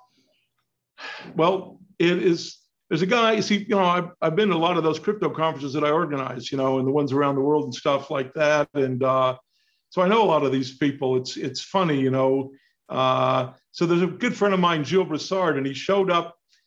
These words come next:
one, you know, one of the early conferences, like, you know, with shorts and sunglasses and wild, you know, Hawaiian prints and stuff. And he gave this kind of humorous,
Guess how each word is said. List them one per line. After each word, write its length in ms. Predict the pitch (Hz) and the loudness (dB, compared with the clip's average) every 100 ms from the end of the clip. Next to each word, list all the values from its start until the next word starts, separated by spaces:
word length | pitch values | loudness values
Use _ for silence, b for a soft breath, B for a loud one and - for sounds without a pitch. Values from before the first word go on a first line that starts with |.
| _ _ _ _ _ | _ _ _ _ _
one, 460 | - 147 185 180 175 - | -14 -4 -2 -2 -6 -6
you 80 | 196 | 0
know, 120 | 160 | 0
one 140 | 160 190 | 2 0
of 60 | |
the 60 | 180 | 2
early 300 | 185 190 170 | 2 2 0
conferences, 720 | - 185 190 165 135 143 127 | 0 0 0 -4 -6 -8 -2
like, 300 | 147 143 147 - _ | -2 -2 -6 -20 _
you 100 | 143 | -6
know, 120 | 139 | -2
with 180 | 139 139 | -2 -2
shorts 640 | 135 - 214 185 160 160 165 | -2 -2 0 2 2 0 -4
and 180 | 131 131 | -4 -6
sunglasses 1300 | - 208 185 170 180 175 165 160 - 160 156 135 | -4 -2 0 0 0 0 0 -2 -2 0 0 -2
and 360 | 143 131 131 131 b b - | -4 -4 -8 -14 b b -4
wild, 560 | 147 180 180 160 139 - | 0 2 2 0 -8 -8
you 140 | 151 | -4
know, 400 | 151 139 131 127 B B B _ - | 0 2 2 -2 B B B _ -4
Hawaiian 380 | 165 160 151 - | 2 2 2 0
prints 300 | 185 180 165 | 0 0 -6
and 80 | 139 | -12
stuff. 360 | - 156 151 | -2 0 0
And 100 | 151 | -2
he 60 | 143 | -2
gave 300 | 151 175 151 | 2 0 2
this 220 | 151 - | -2 -2
kind 220 | - 165 | -6 -4
of 80 | 135 | -2
humorous, 680 | - 185 185 156 127 - | 0 2 4 2 0 -6